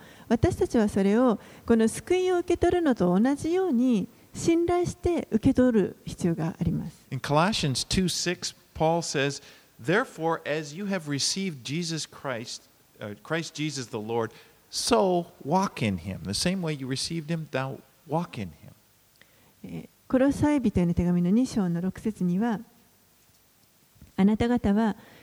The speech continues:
Speaker 1: このように主イエスキリス-、主キリストイエスを受け入れたのですから、彼にあって歩みなさい」とあります。
Speaker 2: You know, the, the Israelites could have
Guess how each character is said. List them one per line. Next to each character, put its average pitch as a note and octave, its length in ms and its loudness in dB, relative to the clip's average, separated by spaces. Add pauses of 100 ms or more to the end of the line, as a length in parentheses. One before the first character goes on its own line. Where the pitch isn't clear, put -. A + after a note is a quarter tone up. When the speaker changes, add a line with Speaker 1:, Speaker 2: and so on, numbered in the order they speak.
(140)
Speaker 1:
こ A#3+ 120 4
の C#4+ 140 2
よ F4 160 2
う F4 60 2
に A3 140 2
主 B3 200 2
イ A3+ 120 2
エ B3 80 2
ス - 100 -8
キ G#3+ 120 0
リ G3+ 120 2
ス-、 - 120 -6 (200)
主 - 240 0
キ - 160 -4
リ A#3 140 2
ス - 60 -6
ト A#3 100 0
イ A#3 120 2
エ C#4 80 0
ス B3+ 220 -4
を C4+ 120 0
受 - 160 -4
け C4+ 100 -2
入 D#4 80 -4
れ D4+ 100 -4
た A3 120 0
の F3+ 100 0
で F3 120 -4
す - 120 -12
か F3+ 100 -8
ら、 F#3 180 -2 (360)
彼 B3 260 2
に G3+ 140 4
あ F#3 60 2
っ F3+ 40 -2
て - 440 -4
歩 F3+ 200 4
み F#3 120 4
な F3 140 2
さ A#3 180 0
い」 G#3 100 -2
と - 220 -10 (800)
あ - 40 -14
り - 80 -12
ま - 140 -10
す。 - 200 -16 (220)
Speaker 2:
You D3+ 100 -10
know, F3 140 -4
the, C3+ 260 -4
the B2+ 200 -10
Israelites G3 760 -4 (340)
could G3 240 2
have A#2 340 0